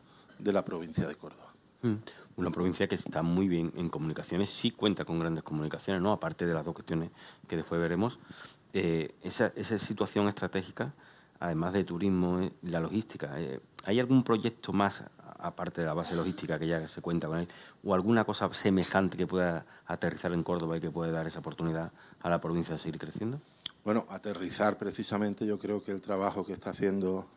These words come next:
Speaker 1: la subdelegada y el Gobierno de España en materia de desarrollo de, de nuestro aeropuerto también puede ser determinante. Es cierto que estamos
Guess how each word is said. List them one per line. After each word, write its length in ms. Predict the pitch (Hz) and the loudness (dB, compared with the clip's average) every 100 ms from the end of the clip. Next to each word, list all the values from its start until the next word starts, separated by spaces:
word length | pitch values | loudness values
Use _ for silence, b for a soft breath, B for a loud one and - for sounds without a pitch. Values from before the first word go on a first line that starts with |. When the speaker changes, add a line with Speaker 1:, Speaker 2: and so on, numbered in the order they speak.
| - - | -14 -4
Speaker 1:
la 460 | 101 95 87 - | 0 2 0 -4
subdelegada 800 | - - 110 101 98 98 104 101 | -8 -6 -2 -2 -2 0 2 2
y 60 | 95 | 0
el 80 | 95 | -2
Gobierno 300 | 95 98 98 | -2 -2 -4
de 40 | |
España 320 | 92 - 101 | -4 -2 -2
en 80 | 98 | 0
materia 400 | 92 - 98 95 | -4 -4 -4 -2
de 120 | 95 95 | 0 -2
desarrollo 560 | 92 101 95 101 98 | -2 -4 -2 0 2
de, 240 | 95 92 - | 2 0 -2
de 220 | - 107 | -2 0
nuestro 280 | 104 - 101 | 0 0 0
aeropuerto 600 | 98 98 104 101 - 92 B B B B | 2 4 4 2 2 -2 B B B B
también 300 | - 98 98 | -2 2 2
puede 240 | 95 98 92 | 2 0 0
ser 180 | 101 | -2
determinante. 640 | 90 87 87 80 104 - 76 - | -4 -6 -6 -6 -6 -6 -10 -8
Es 120 | 101 | -6
cierto 280 | 92 117 135 | 0 0 2
que 60 | 120 | 0
estamos 400 | - 110 110 | 0 0 0